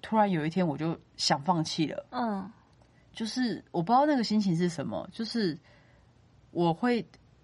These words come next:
Speaker 1: 为了这个图案买这件衣服，我会再为了下一个图案买这件衣服。
Speaker 2: 嗯，嗯，嗯。
Speaker 1: 等到某个时候过去，我不喜欢那个图案了，那件衣服对我来说就没有意义了。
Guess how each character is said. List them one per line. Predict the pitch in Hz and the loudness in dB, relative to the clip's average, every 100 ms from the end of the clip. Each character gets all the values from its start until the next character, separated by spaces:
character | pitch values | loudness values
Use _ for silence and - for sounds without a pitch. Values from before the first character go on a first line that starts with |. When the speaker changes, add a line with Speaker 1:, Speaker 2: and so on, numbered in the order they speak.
| _ | _
Speaker 1:
为 | 240 214 | 0 2
了 | 160 | 2
这 | 202 | 2
个 | 180 | 0
图 | - - 143 | -2 -4 2
案 | 165 156 139 | 4 2 -2
买 | 139 127 | -4 -4
这 | 151 | -4
件 | 165 147 | -2 0
衣 | 147 151 | -2 -4
服， | - - - _ | -6 -10 -12 _
我 | - | -4
会 | 170 | -4
再 | 202 226 | 2 2
为 | 233 | 4
了 | 196 | 2
下 | 175 - 269 254 | 0 0 0 0
一 | |
个 | 196 | -2
图 | - 156 | 0 2
案 | 151 | 2
买 | 139 | -2
这 | 135 | -8
件 | 156 151 | -4 -2
衣 | 139 147 | -2 -2
服。 | 220 | -2
Speaker 2:
嗯， | 208 185 190 | -2 -4 -6
嗯， | 165 | -6
嗯。 | 185 | -4
Speaker 1:
等 | 196 226 | 0 2
到 | 339 | 4
某 | 240 165 | 4 2
个 | 180 | 0
时 | - | 0
候 | 185 254 | 2 2
过 | 262 226 | 0 -2
去， | 233 202 | -2 -2
我 | 139 | -4
不 | - 269 | -4 -4
喜 | - 156 | -4 -2
欢 | 175 | 0
那 | 190 | 0
个 | 170 | -2
图 | - 143 | -4 -2
案 | - 160 | 0 0
了， | 135 | -4
那 | 196 | -4
件 | 220 - | -4 -4
衣 | 208 | -6
服 | 180 | -4
对 | 175 | -2
我 | 175 | 0
来 | 131 | -2
说 | 135 160 | -4 -2
就 | 180 | 2
没 | 170 | 2
有 | 170 | 2
意 | 135 | -2
义 | 139 127 127 | -4 -6 -4
了。 | 53 - | -4 -6